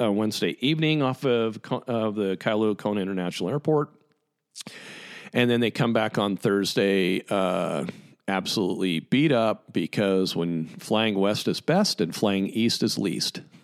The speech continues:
<laughs> they come back with jet lag. But they come back ready to work and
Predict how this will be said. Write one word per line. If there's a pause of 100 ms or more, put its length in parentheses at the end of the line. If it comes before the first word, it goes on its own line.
(200)
<laughs>
they
come
back
with
jet
lag. (540)
But
they
come
back
ready
to
work (420)
and